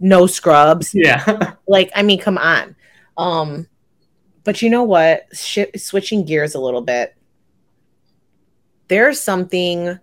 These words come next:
Speaker 1: that I have been salivating for lately, and it has been the trailer for Vanderpump Rules.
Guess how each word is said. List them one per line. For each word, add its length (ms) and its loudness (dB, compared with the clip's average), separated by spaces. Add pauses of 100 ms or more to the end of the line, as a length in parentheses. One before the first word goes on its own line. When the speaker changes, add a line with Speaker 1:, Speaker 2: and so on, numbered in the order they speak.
(120)
Speaker 1:
that 180 -6
I 160 0
have 240 -6
been 460 -4 (160)
salivating 880 -6
for 260 -8
lately, 560 -12 (640)
and 460 2
it 300 0
has 340 0
been 540 -2 (340)
the 100 -2
trailer 580 -4
for 180 -8
Vanderpump 520 -8
Rules. 320 -6